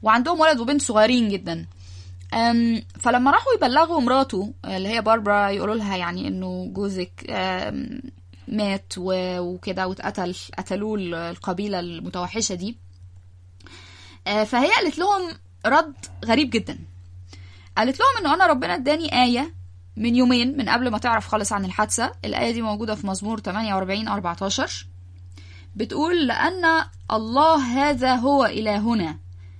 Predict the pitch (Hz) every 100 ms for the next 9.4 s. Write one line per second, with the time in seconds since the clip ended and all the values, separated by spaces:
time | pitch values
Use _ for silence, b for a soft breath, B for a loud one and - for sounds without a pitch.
0 | b b b - 277 240 240 247 226 208
1 | 196 214 180 165 - - - - b b
2 | b - 262 330 330 254 226 208 185 277
3 | 311 262 - 269 - 240 - 196 196 190
4 | 165 143 - - - - - b b b
5 | - 196 208 359 339 262 269 294 302 302
6 | 220 196 196 262 247 220 185 180 185 254
7 | 254 247 320 302 196 190 180 294 285 226
8 | 294 - B B B - 202 220 320 262
9 | 214 262 185 151